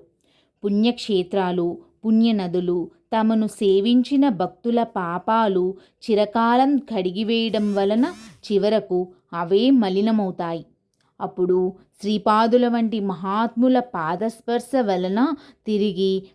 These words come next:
పవిత్రమవ్వాలని అవి తపించిపోతుంటాయి. ఈ విషయం శాస్త్రాలు చెప్పాయి కూడా. ఇక శ్రీపాదుల వృత్తాంతం వివరిస్తాను, శ్రద్ధగా విను.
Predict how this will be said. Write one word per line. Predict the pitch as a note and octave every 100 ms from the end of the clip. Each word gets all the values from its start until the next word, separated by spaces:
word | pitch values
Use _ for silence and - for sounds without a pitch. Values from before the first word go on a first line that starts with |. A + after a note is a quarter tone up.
| -
పవిత్రమవ్వాలని | G3+ G3 B3+ D4+ C#4+ B3 G3+ E3+ F#3 F3+ F3+ F3+ F3+
అవి | E3 G3 C#4 D#4+ _ -
తపించిపోతుంటాయి. | F#3+ A#3 C4 - A#3 G3+ F#3 F3+ E3+ E3 D#3+ D#3 - _ _ _ _
ఈ | F#3+ G3+
విషయం | F#3+ F#3 G#3 A#3 D#4 F4 _ _
శాస్త్రాలు | - G#3 F3+ F#3+ - B3 C4+ C#4 A#3+
చెప్పాయి | G3 G3+ G3 G3
కూడా. | G3 F3 F3 - _ _ _ _ -
ఇక | A3 A3+ A3
శ్రీపాదుల | G#3+ F#3+ G3 G3 G#3+ A#3+ C4+ C#4+
వృత్తాంతం | F#3+ F#3 - G#3+ G#3 F#3+ A3+ E4 - _ -
వివరిస్తాను, | F#3+ G#3+ A#3 A#3 G#3 F#3 F3 D3+ _ _ -
శ్రద్ధగా | A3 E3 E3 G#3 G#3 A#3 A#3
విను. | F#3+ F3+